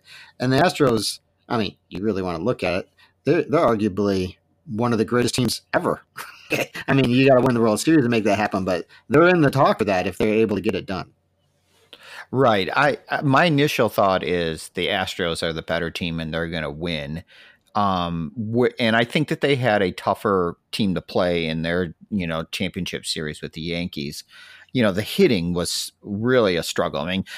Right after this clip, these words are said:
Speaker 2: I think they only had a couple guys hit over three hundred in their lineup, and, you know, like Altuve and, and Brantley. Um, guys struggled, like Carlos Correa hit, like, one eighty-two, and he struck out, like, nine times in that series.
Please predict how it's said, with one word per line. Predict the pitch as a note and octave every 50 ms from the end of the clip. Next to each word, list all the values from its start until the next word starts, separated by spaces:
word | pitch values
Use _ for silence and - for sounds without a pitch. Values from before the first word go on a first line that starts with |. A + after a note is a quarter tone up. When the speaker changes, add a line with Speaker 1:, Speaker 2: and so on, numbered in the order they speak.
| - -
Speaker 2:
I | -
think | - - - -
they | C#3+
only | B2 G#2+ G2
had | F#2+ F2+
a | -
couple | - - - A2+ - - F2+
guys | D#2+ D#2+ D#2+ E2 F2+ F#2 G2+ -
hit | - E2+ E2
over | E2 D#2+ D#2 D#2+
three | - - F#2 F2+ E2+
hundred | D#2+ F#2 F2+ F#2 F2 E2+ E2 D#2+ D#2+
in | E2+ D#2+
their | D2+ C#2 C2
lineup, | E2 F2+ E2+ F2 F#2 F2+ D2+ C#2 C#2 -
and, | D#2+ D#2+
you | E2 D#2+
know, | C#2+ D2+ D#2
like | D#2 D#2+ D#2+ - _ _ -
Altuve | - F#2 E2 - - G#2 F#2+ F2 F2 E2 D#2+ D#2+ D#2 D2+
and, | D2 C#2+ C#2+ C#2+ -
and | D#2+ D2+ C#2+
Brantley. | - E2 F2 F2 F2+ F#2+ - - D2 C2 C2 C2 _ _ _ _ - - _ _ _ -
Um, | G2+ G2 F#2+ F#2 F2+ F2 F2 F2 - _ - _ - - B2
guys | G#2 - A#2+ A#2 A#2+ A#2 A#2+ A#2 G#2+ - - -
struggled, | - - - - - - A2 F2+ F#2+ G2 F#2 G#2 A#2+ C#3+ D#3 - _ _ - - -
like | - G2+ G2 F#2 -
Carlos | - A2 G#2 G#2 G#2+ G#2 G2 -
Correa | - - F#2+ F2 E2 F2+ F2+ F#2+ G#2 A2+
hit, | G#2+ F#2+ E2
like, | E2+ E2+ D#2
one | E2 E2 E2+ F2 F#2 F#2 F#2 F#2
eighty-two, | F2 E2+ F2+ F2 F2+ F2 E2 - - G2 F2+ F2 F#2 G2
and | F#2 E2+
he | E2 D2+
struck | - - - E2 E2+ -
out, | F#2 E2+ E2
like, | E2 E2 D#2+ D#2
nine | E2+ E2+ D#2 D#2+ E2 E2+ E2+
times | E2 - D#2+ D#2 D#2+ E2+ F2+ F2+ F#2
in | F#2+ F2+
that | E2+ F2 F2 -
series. | - - A2 G2+ F#2 F#2+ G2+ G#2+ - -